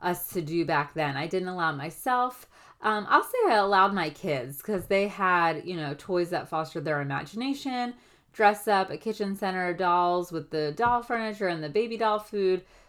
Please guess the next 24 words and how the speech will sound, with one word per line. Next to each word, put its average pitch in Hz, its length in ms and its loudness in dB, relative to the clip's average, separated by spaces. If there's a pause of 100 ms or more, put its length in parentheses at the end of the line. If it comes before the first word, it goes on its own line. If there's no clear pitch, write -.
(220)
and 190 160 -2
all 175 200 0
of 175 80 -8
that 165 260 2
stuff. 147 380 -2
So 175 340 2
they 220 260 2
were 302 160 -2
able 185 360 0
to 180 160 -6
do 170 240 -2
that 160 260 0
spontaneously 180 840 -4
on 160 200 -6
their 147 180 -4
own, 160 340 -4 (320)
but 185 120 -4
I 190 180 6
had 226 220 2
a 196 60 0
hard 185 260 2
time 180 260 -4
integrating 165 800 -4 (400)
into 180 720 -2